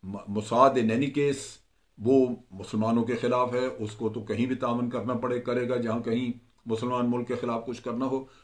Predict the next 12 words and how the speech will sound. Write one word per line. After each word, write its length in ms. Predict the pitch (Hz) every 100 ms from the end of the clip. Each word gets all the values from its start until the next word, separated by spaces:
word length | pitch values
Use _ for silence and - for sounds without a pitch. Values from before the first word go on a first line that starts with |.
| _ 147
और 140 | 151
भारत 320 | 127 156 127 -
अपने 220 | 107 113
मकासद 480 | 117 117 110 120 -
के 60 | 120
लिए 240 | 113 117 113 - _ -
कि 80 |
पाकिस्तान 600 | 113 120 113 120 - 110 107
को 200 | 113 -
आइसोलेट 460 | 92 - 101 98 95
करना 280 | 98 85
है। 180 | 85 -